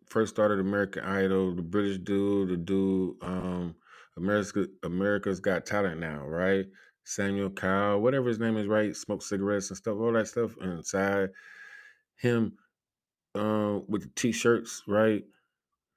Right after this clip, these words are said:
And how he talked about people, right? And people like, you know, and people that was, that was, uh, new at the time, you know, and, and, like,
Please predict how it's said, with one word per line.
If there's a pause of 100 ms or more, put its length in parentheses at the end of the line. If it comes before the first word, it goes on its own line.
(1080)
And
how
he
talked
about
people, (180)
right? (100)
And
people
like, (180)
you
know,
and
people (240)
that
was, (600)
that
was, (100)
uh,
new
at
the
time,
you
know, (240)
and, (200)
and,
like,